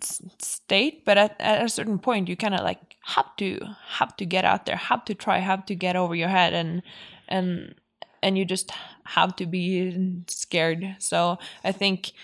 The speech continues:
climbing with other people who would be, like, who would see me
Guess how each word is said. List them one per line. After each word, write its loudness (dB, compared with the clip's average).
climbing 2
with 2
other 6
people 4
who 0
would 0
be, 2
like, 0
who 2
would 2
see 2
me 0